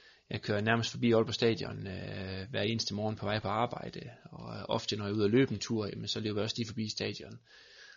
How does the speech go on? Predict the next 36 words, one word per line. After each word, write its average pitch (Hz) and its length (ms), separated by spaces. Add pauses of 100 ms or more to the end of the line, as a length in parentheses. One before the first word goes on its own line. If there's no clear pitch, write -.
Og - 100
så 117 100
kommer 104 240
der 95 340 (180)
ofte 104 320
tanker 101 600 (240)
til 98 180
en 131 160
eller 101 100
anden 107 140
kamp, 110 360 (180)
der - 80
er - 60
blevet - 140
spillet 113 260
på, 92 260
på 110 60
stadion. 107 480 (140)
Og, - 320
øh, 107 80
det 117 80
er 127 40
en 123 60
af 107 40
de 110 80
kampe, 104 280
jeg, - 220
jeg 104 80
tænker 104 200
mest 107 260
tilbage 104 260
på, 98 200 (280)
øh, - 260
den 110 300
stemning. 110 500 (760)
Øh, 107 380